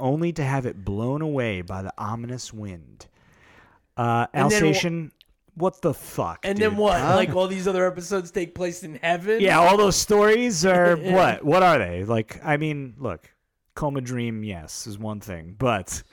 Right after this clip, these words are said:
Speaker 1: we also have other characters who weren't shot and on their deathbeds, like, interacting with Tony and, you know, the whole, the whole, the riot episode,
Speaker 3: Yeah.
Speaker 1: Tony
Speaker 3: Yeah.
Speaker 1: and Chris, like, out on the road, and, like, what, you know, and the final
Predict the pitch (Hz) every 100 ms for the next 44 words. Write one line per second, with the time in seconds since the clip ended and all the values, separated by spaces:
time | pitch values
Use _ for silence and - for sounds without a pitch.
0 | _ _ _ _ _ _ 180 - 151 196
1 | 190 196 196 180 175 - 165 180 170 160
2 | - 151 - 151 135 160 165 - - 135
3 | 120 117 113 110 110 107 101 110 107 -
4 | 104 101 98 98 98 123 127 127 127 -
5 | 117 107 - 135 123 117 117 113 101 95
6 | 90 87 _ _ _ _ _ _ - 92
7 | 87 98 107 135 135 143 135 - - 147
8 | 151 160 160 165 165 170 170 160 185 226
9 | 196 175 151 117 - - 233 107 90 101
10 | 113 240 175 175 170 170 190 160 113 -
11 | 110 110 151 160 165 175 190 151 123 104
12 | 104 113 139 165 247 190 - - _ _
13 | 127 107 123 160 190 160 165 180 - 208
14 | 208 196